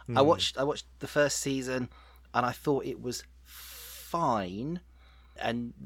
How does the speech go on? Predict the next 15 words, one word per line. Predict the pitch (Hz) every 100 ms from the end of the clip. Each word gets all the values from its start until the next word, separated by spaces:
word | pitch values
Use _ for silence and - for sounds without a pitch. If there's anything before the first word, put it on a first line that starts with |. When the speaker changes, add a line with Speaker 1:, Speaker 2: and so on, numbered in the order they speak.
| -
Speaker 1:
a | 131
big | 120 156 127
reason | 151 170 131 117 107 110
of | 104
that | 101 -
for | - -
me | 110 104 101
was | 110 -
the | 110
fact | 131 - -
that | 117 -
it | 120
got | - 156
to | -
the, | 139